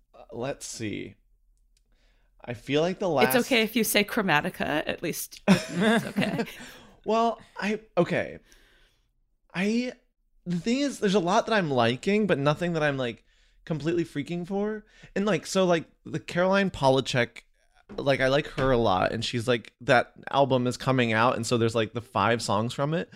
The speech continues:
Speaker 1: and I just listened to them, like, over and over and over, and to the point where I'm like, "Oh, now I'm not excited for the album 'cause I've listened to this too much."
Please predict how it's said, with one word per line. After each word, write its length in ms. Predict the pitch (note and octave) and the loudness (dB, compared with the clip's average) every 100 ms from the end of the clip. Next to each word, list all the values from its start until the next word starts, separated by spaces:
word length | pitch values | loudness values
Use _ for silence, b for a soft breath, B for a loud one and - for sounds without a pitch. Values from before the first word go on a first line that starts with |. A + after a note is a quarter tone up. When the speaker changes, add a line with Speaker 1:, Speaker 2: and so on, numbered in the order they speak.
| B B | B B
Speaker 1:
and 100 | C#3+ | 0
I 80 | D3 | 0
just 260 | A#2+ E3+ D3+ | 2 0 0
listened 240 | D3+ E3 | -2 -2
to 60 | D3 | 2
them, 160 | C3 | 2
like, 160 | B2 A2+ - | 2 -2 -2
over 280 | B2 C3+ D3 | 0 2 0
and 100 | C3+ | 0
over 220 | B2+ B2 | -2 -2
and 80 | A#2+ | -2
over, 320 | A2 A#2 D3 | -2 0 0
and 300 | D3 B2+ - | 0 -4 -4
to 100 | - | 0
the 80 | B2+ | 0
point 160 | C#3 B2+ | 2 2
where 80 | |
I'm 80 | B2 | 4
like, 220 | B2 A#2+ - | 2 0 0
"Oh, 80 | D#3+ | 2
now 120 | D3 | 2
I'm 60 | D#3 | 2
not 100 | D#3 | 0
excited 260 | C#3 D3 | 0 -2
for 80 | C3+ | 0
the 80 | C3 | 0
album 220 | C#3 C3 | 2 -2
'cause 100 | A#2+ | 0
I've 100 | A#2+ | 0
listened 220 | C3 C3+ | 0 -4
to 40 | A2 | -8
this 120 | G#2 | -10
too 120 | - | -10
much." 320 | G#2+ - - | -10 -10 -14